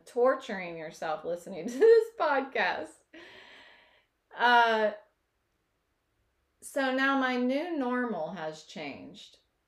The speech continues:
where I'm living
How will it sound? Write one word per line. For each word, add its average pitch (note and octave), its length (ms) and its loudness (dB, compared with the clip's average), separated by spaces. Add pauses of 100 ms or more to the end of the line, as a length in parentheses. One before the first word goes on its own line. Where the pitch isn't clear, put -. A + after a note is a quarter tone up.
(180)
where A3 680 0 (560)
I'm A#3 360 -2
living A3+ 1000 -4